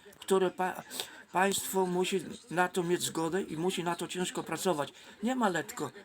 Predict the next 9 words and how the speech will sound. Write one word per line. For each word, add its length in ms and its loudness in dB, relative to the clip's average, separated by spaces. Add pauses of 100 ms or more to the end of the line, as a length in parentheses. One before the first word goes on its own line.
(100)
żeby 220 -2 (640)
ci 200 0
posłowie 460 0
pracują, 640 0
którzy 400 -6 (200)
siedzą 280 0
w 40 -4
Sejmie, 340 0 (360)
i 100 -12